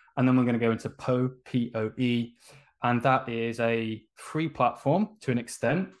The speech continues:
There's always a catch, isn't there? Um, and that enables you to use multiple large language models. Yeah, so it's not just Open A I who have these big generative A I language models. So using platforms like Poe,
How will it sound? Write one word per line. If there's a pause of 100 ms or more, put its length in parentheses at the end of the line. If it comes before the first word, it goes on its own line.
(100)
There's
always
a
catch,
isn't
there? (380)
Um,
and
that
enables
you
to
use
multiple
large
language
models.
Yeah,
so
it's
not
just
Open
A
I
who
have
these
big (200)
generative
A
I (300)
language
models. (420)
So
using
platforms
like
Poe,